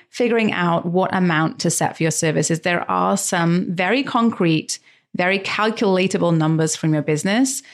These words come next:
that you absolutely must include in your pricing strategy. When it comes to thinking about your pricing,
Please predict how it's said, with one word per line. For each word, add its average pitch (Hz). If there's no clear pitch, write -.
that 196
you 190
absolutely 220
must 180
include 160
in 151
your 156
pricing 156
strategy. 170
When 165
it -
comes 214
to 233
thinking 233
about 226
your 240
pricing, 175